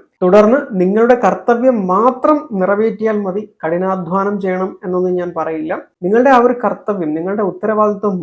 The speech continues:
മാത്രം നിറവേറ്റിയാൽ മതി. നിങ്ങൾ രാജകീയ സുഖത്തിൽ വാഴുന്ന ഒരു കാലം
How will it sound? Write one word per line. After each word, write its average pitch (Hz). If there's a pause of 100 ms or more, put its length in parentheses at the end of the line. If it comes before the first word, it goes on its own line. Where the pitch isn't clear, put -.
(100)
മാത്രം 214
നിറവേറ്റിയാൽ 180
മതി. 160 (340)
നിങ്ങൾ 160 (560)
രാജകീയ 214 (140)
സുഖത്തിൽ 196 (540)
വാഴുന്ന 165 (120)
ഒരു 160 (140)
കാലം 151